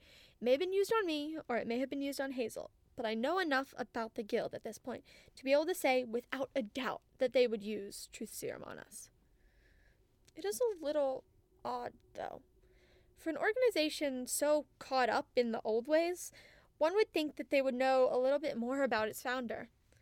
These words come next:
And then suddenly they're having me, a prisoner at best, do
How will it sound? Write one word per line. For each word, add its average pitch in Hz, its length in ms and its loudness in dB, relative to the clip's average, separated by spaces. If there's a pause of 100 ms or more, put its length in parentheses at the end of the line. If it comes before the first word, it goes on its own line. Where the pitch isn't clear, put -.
(400)
And 247 160 -2
then 359 300 -2
suddenly 415 580 0
they're 392 140 4
having 415 360 0
me, 392 360 6 (180)
a 240 140 0 (320)
prisoner 269 560 4
at 214 220 -2
best, 269 460 4 (400)
do 302 160 4